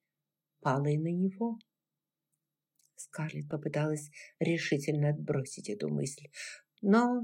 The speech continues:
лишь расплакалась еще горше. «Не надо,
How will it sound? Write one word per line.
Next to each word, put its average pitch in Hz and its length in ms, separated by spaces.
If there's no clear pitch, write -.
лишь 165 420
расплакалась - 1000
еще - 300
горше. - 680
«Не 359 200
надо, 277 480